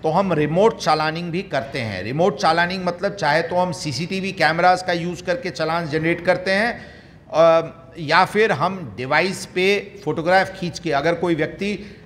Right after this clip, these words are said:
red light jump करके जा रहा है तो उसकी photo खींच के, उसकी number करके हम remotely भी चालान generate करते हैं।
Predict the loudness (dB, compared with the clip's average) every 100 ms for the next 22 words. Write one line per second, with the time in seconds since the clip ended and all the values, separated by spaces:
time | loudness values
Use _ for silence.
0 | -2 0 2 4 2 2 0 0 0 -4
1 | -4 -6 -2 2 4 6 4 4 0 -4
2 | -10 -10 -8 -6 -6 -6 -6 -8 -12 -6
3 | -4 -4 -4 -2 0 0 2 -2 -2 -4
4 | -2 -2 0 -2 -2 -4 -2 0 0 0
5 | -2 -4 -4 -6 -6 -10 -12 -18